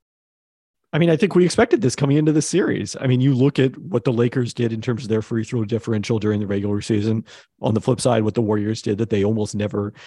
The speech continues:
you know, got to the line less frequently than any other team and fouled a lot over the course of the season. So it, it was kinda what you anticipated coming into the series. Maybe not this extreme in terms of twenty,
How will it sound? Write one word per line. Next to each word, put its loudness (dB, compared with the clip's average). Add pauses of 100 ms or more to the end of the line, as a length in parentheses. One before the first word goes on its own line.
(180)
you 0
know, 2
got 0
to 0
the 2
line 0
less -2
frequently -2
than -2
any -2
other -2
team -4
and -4
fouled -2
a -4
lot -2
over -2
the -2
course -8
of -8
the -6
season. -2 (400)
So 0
it, 0
it 0
was 2
kinda 0
what -2
you -2
anticipated -2
coming -4
into -2
the -4
series. -8
Maybe 0
not -6
this 0
extreme -4 (400)
in -2
terms -4
of -8
twenty, -4